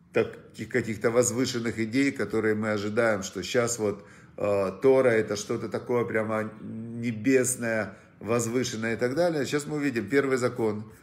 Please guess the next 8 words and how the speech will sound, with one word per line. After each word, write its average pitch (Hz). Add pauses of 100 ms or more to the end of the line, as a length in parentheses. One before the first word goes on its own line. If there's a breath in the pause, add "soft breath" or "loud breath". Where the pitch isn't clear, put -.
(220 loud breath)
Первый 147
закон 131
звучит 120
так. - (1600 soft breath)
Если 151
купишь 156
еврейского 127
раба, 101